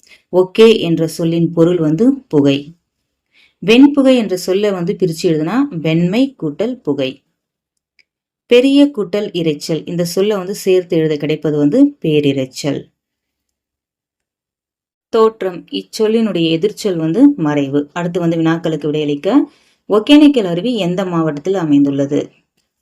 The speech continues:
அதற்கான பதில், ஒகேனக்கல் அருவி தருமபுரி மாவட்டத்தில் அமைந்துள்ளது. இரண்டாவது கேள்வி, ஒகேனக்கல் அருவியில் நீர் விழும் காட்சி பார்ப்பதற்கு எப்படி இருந்தது?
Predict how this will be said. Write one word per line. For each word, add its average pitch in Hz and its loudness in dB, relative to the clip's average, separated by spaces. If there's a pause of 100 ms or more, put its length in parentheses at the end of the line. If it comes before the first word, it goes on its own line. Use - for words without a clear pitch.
அதற்கான 185 -2
பதில், 165 0 (200)
ஒகேனக்கல் 226 0
அருவி 175 0 (100)
தருமபுரி 185 -4
மாவட்டத்தில் 156 -6
அமைந்துள்ளது. 143 -2 (380)
இரண்டாவது 165 -4
கேள்வி, 151 -4 (200)
ஒகேனக்கல் 254 0
அருவியில் 170 -6
நீர் 226 2
விழும் 202 -4
காட்சி 170 -10
பார்ப்பதற்கு 175 -4
எப்படி 165 -4
இருந்தது? 147 -2